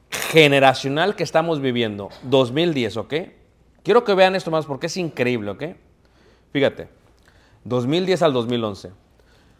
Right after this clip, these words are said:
Porque la tristeza que es según Dios produce arrepentimiento para salvación, de que no hay que arrepentirse. Pero la tristeza del mundo, dice, produce, ¿qué, hermanos? Muerte. ¿Qué indica esto?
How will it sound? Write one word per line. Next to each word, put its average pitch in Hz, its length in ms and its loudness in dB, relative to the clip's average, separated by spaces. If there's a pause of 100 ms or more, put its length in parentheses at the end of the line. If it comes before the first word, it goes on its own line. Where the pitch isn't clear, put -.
(540)
Porque 151 360 6
la 147 180 8
tristeza 208 920 2
que 175 140 2
es 185 80 -4
según 180 360 -2
Dios 170 300 0
produce 147 440 0
arrepentimiento 127 920 -2
para 120 180 2
salvación, 117 600 -6 (720)
de 131 240 -4
que 127 140 -4
no 131 120 -4
hay 160 120 -2
que 156 120 -4
arrepentirse. 127 800 -4 (720)
Pero 147 140 6
la 151 180 8
tristeza 202 540 4
del 202 180 4
mundo, 180 320 0
dice, 170 240 0
produce, 151 380 -2
¿qué, 170 80 0
hermanos? 208 360 -6 (600)
Muerte. 123 640 -4 (1080)
¿Qué 170 120 2
indica 185 340 0
esto? 110 300 -6